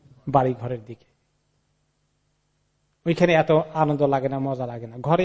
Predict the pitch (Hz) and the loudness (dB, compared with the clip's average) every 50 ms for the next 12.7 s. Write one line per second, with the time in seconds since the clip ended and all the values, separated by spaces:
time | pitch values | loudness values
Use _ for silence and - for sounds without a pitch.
0 | 175 156 175 190 - - - 247 220 202 170 - - 160 143 - 143 135 139 131 | 0 2 2 0 0 2 -2 -2 -2 -2 -4 -4 -4 -6 -4 -4 -6 -4 -4 -6
1 | 127 117 107 104 - _ _ _ _ _ _ _ _ _ _ _ _ _ _ _ | -6 -6 -12 -18 -20 _ _ _ _ _ _ _ _ _ _ _ _ _ _ _
2 | _ _ _ _ - 165 165 190 190 190 185 196 180 165 185 196 - 226 214 208 | _ _ _ _ 2 4 4 6 4 4 2 2 0 2 2 2 2 4 4 4
3 | 190 - - 214 226 220 202 185 185 - - 170 165 147 156 147 147 143 135 123 | 2 4 4 6 8 8 6 6 4 0 0 -2 -2 0 2 2 2 2 2 0
4 | 131 - 165 170 180 208 240 277 - _ _ _ _ _ _ _ _ _ _ _ | -2 -2 0 0 0 0 -2 -6 -8 _ _ _ _ _ _ _ _ _ _ _
5 | _ _ _ _ _ _ - 160 147 160 151 147 139 139 135 - - 143 - - | _ _ _ _ _ _ -2 0 2 2 2 0 0 -2 -4 -8 -10 -10 -4 -4
6 | 147 131 127 123 117 110 _ _ _ _ _ _ _ _ _ _ _ _ _ _ | -6 -6 -6 -12 -18 -20 _ _ _ _ _ _ _ _ _ _ _ _ _ _
7 | _ _ _ _ _ _ _ _ _ _ _ _ _ _ _ _ _ _ _ _ | _ _ _ _ _ _ _ _ _ _ _ _ _ _ _ _ _ _ _ _
8 | _ _ _ _ _ _ - 156 175 196 226 226 214 202 - - 196 196 208 220 | _ _ _ _ _ _ -10 0 0 0 2 0 -4 -6 -4 -2 -2 2 2 2
9 | 214 - 208 202 185 - 190 185 185 190 185 - - 214 214 185 165 143 143 170 | 2 2 0 0 0 -2 -2 -2 -2 -2 -4 -4 -4 -4 -4 -4 -6 2 4 4
10 | 170 196 202 202 170 190 208 214 220 208 202 196 - - - - 214 - 247 247 | 4 4 0 0 2 2 4 4 4 0 0 -4 -4 -8 -6 -6 -2 0 2 2
11 | 240 226 - 220 214 208 208 - 208 190 185 190 - 208 220 233 226 220 - - | 2 4 4 4 4 4 4 2 2 2 2 0 2 4 4 4 4 0 2 0
12 | 247 - - 175 160 165 151 143 131 - - 120 107 | 0 0 0 -4 -2 2 2 2 2 0 -12 -16 -16